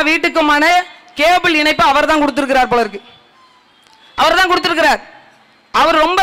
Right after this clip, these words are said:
நம்பிக்கையா வேற சொல்றார், "நாங்க தான் வெற்றி பெறுவோம்." எப்படின்னு, கேபிள் கொடுக்கும் போகும்போது காசு வசூலிக்க போவோம் இல்லையா, அப்பவே காசை நாங்க கொடுத்துட்டு வந்துட்டோம், ஒரு ஓட்டுக்கு ஐயாயிரம் ரூபா, அதனால நாங்க தான் வெற்றி பெறுவோம். இப்ப நீங்க வந்து பாண்டிச்சேரி மக்கள் எல்லாம் நீங்க அவ்வளவு சாதாரணமா நினைச்சுக்காதீங்க,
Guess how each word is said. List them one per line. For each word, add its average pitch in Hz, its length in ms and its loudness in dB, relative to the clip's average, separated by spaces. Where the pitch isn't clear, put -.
நம்பிக்கையா 349 420 2
வேற 339 100 2
சொல்றார், 277 320 0
"நாங்க 311 280 0
தான் 311 140 2
வெற்றி 302 200 -6
பெறுவோம்." 269 300 0
எப்படின்னு, 311 340 0
கேபிள் 311 340 0
கொடுக்கும் 294 260 -2
போகும்போது 294 320 0
காசு 294 240 0
வசூலிக்க 262 400 -4
போவோம் 277 220 2
இல்லையா, 302 200 2
அப்பவே 349 260 0
காசை 302 220 0
நாங்க 262 200 -2
கொடுத்துட்டு 269 260 -2
வந்துட்டோம், 208 260 -2
ஒரு 294 180 2
ஓட்டுக்கு 311 320 0
ஐயாயிரம் 277 300 2
ரூபா, 277 120 2
அதனால 330 240 2
நாங்க 320 160 0
தான் 311 120 0
வெற்றி 294 220 -4
பெறுவோம். 269 300 0
இப்ப 247 180 -4
நீங்க 285 200 0
வந்து 311 220 -2
பாண்டிச்சேரி 311 480 0
மக்கள் 294 240 0
எல்லாம் 311 180 0
நீங்க 285 160 0
அவ்வளவு 277 260 0
சாதாரணமா 294 340 2
நினைச்சுக்காதீங்க, 269 440 0